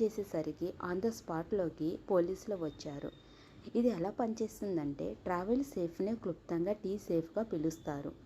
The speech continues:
యాప్ డౌన్లోడ్ చేసుకొని లాగిన్ అవ్వగానే మానిటరింగ్ డయల్ హండ్రెడ్ ఆప్షన్ కనిపిస్తాయి. మానిటరింగ్ నొక్కి చేరుకోవాల్సిన ప్రదేశం, వెళుతున్న వాహనం వివరాలు అందిస్తే చాలు, పర్యవేక్షణ మొదలవుతుంది.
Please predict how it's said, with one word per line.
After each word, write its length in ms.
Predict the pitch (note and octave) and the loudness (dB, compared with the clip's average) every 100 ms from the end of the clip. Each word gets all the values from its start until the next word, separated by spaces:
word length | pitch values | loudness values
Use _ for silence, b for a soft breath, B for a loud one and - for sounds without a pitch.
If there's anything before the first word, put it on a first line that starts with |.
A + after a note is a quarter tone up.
| B B B B - | B B B B -4
యాప్ 280 | G3 A#3+ G3+ | -2 0 2
డౌన్లోడ్ 500 | F#3 F3 G#3 A3+ F#3+ | 2 4 2 0 -6
చేసుకొని 440 | E3+ - E3 E3 | -6 -8 0 0
లాగిన్ 440 | - F3 D#3+ G3 A3+ | 0 -2 -2 0 0
అవ్వగానే 640 | E3 D#3+ E3 F#3+ D#3 D#3+ - | 0 -2 -2 0 4 2 2
మానిటరింగ్ 720 | F3+ F3 G3+ B3 A#3 A3 F3 | 4 4 2 0 0 0 -2
డయల్ 320 | D#3 D3+ F3+ | -2 -2 -2
హండ్రెడ్ 360 | - E3 E3 E3+ | -4 0 2 4
ఆప్షన్ 420 | G#3 D#3 - G3 | 2 0 -6 -8
కనిపిస్తాయి. 840 | G#3+ D#3 C#3+ D#3+ - D#3 D3 D#3+ D#3 - B B B B B | -2 0 0 -4 -4 -8 -6 -4 -4 -6 B B B B B
మానిటరింగ్ 680 | F#3+ G3 A#3 C#4+ C#4 C4 G#3+ | 4 4 4 4 6 4 4
నొక్కి 280 | D#3+ E3 G#3+ D4 - | 2 2 -4 -6 -8
చేరుకోవాల్సిన 680 | - E3+ F3 G#3 G3+ G3+ E3 | -2 0 2 2 2 0 -4
ప్రదేశం, 600 | - D3 D3 D3+ D#3+ E3+ - | -2 0 0 0 0 -2 -2
వెళుతున్న 460 | E3+ F#3 G3+ A#3+ A#3 | 2 2 6 4 4
వాహనం 460 | F#3 D#3 F3+ G3 | 2 0 0 -2
వివరాలు 440 | F#3+ D3+ D#3 E3+ G3+ | 0 -2 -2 -2 0
అందిస్తే 520 | F3+ D3+ D#3+ - G#3+ | 2 4 2 2 -4
చాలు, 360 | A3+ E3 C#3+ D3 - B B B - | -4 -8 -6 -6 -10 B B B -6
పర్యవేక్షణ 580 | F#3+ G#3+ C4+ C4 - A3+ | 2 6 6 4 2 0
మొదలవుతుంది. 840 | A3 D#3+ D#3+ E3 D#3 D3+ D3 C#3+ | 0 0 0 0 0 0 -2 -2